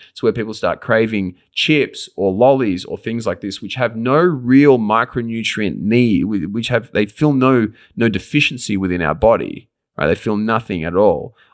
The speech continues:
All they do is just satiate our requirement for dopamine. And so whenever your nervous system's jacked up, that's what you're gonna be doing over and over. When you calm your nervous system, you can actually listen to your body and you'll eat appropriately. When you start eating appropriately, guess what happens? You start feeling better. You've got more energy.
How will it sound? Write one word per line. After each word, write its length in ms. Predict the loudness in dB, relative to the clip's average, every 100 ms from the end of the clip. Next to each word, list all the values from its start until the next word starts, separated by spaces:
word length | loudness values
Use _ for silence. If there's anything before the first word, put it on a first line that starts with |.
| _
All 240 | 4 6 6
they 220 | 4 2
do 240 | 0 -2
is 140 | -2 -6
just 200 | -10 -2
satiate 540 | 0 0 2 4 4
our 120 | 4
requirement 560 | 2 2 2 2 -2 -8
for 120 | -8
dopamine. 600 | -2 -2 -2 -10 -12 -16 -18 _ -20 -10
And 160 | -4 -2
so 100 | 0
whenever 280 | 2 2 2
your 100 | 4
nervous 300 | 4 2 -2
system's 200 | -8 -6
jacked 260 | -4 -2
up, 140 | -4 -4
that's 220 | -8 -8
what 120 | -8
you're 60 | -2
gonna 160 | 0
be 100 | 2
doing 460 | 2 0 0 -2 -8 -4
over 280 | 0 0 0
and 80 | -2
over. 400 | -2 -2 -4 -8 _ _ _
When 140 | -4 -2
you 100 | -2
calm 300 | 0 0 2
your 120 | 0
nervous 300 | 0 -2 -6
system, 300 | -10 -8 -6
you 80 | -2
can 140 | 0
actually 260 | -2 -2 -2
listen 220 | -2 -2
to 40 |
your 100 | -2
body 280 | 0 0 -2
and 100 | -8
you'll 160 | -6 -6
eat 80 |
appropriately. 760 | -8 -4 -2 -2 -8 -10 -14 -18 _
When 100 | -10
you 60 | -4
start 280 | 0 0 2
eating 280 | 0 0 -2
appropriately, 640 | 0 0 0 -4 -8 -8
guess 200 | -8 -8
what 100 | -4
happens? 380 | -4 -4 -12 -18
You 80 | -10
start 380 | -4 -4 -4
feeling 380 | 0 2 2 0
better. 200 | 2 0
You've 200 | -2 -6
got 200 | -8 -6
more 200 | -6 -4
energy. 640 | 0 2 2 0 -2 -4